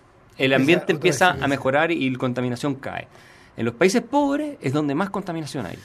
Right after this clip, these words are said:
Speaker 1: Entonces
Speaker 2: ¿Sabes eso es lo que suscribo más contigo, Axel? Que el propio Papa es el peor relacionador público de sí mismo, cuando, cuando no en el grueso de su discurso necesariamente, sino que en estas caídas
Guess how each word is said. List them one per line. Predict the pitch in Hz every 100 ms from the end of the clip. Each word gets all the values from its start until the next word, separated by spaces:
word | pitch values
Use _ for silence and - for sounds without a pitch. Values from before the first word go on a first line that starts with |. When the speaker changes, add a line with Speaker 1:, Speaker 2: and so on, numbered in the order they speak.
| - - - -
Speaker 1:
Entonces | - 127 156 147 -
Speaker 2:
¿Sabes | - 202
eso | -
es | 202
lo | 185
que |
suscribo | 175 175 202 214
más |
contigo, | 214 220 214 220
Axel? | - 220 -
Que | 170
el |
propio | 139 185 190 202
Papa | 190 196 208
es | 180 160 -
el | 185 175 147 _ - _ _ -
peor | 185 175 202 226 202 - _ _
relacionador | - 160 170 165 160 165
público | 156 175 170 156
de | 151
sí | -
mismo, | 151 139 120 117
cuando, | 135 131 127 139 - _ - _ -
cuando | 151 143 143 151 160
no | 156
en | 202
el | 208
grueso | 180 220 226
de | 190
su | 208
discurso | 196 220 185 214
necesariamente, | 175 190 190 185 160
sino | 160 175
que | 151 180
en | 165
estas | - 160
caídas | - 165 156 180 190 175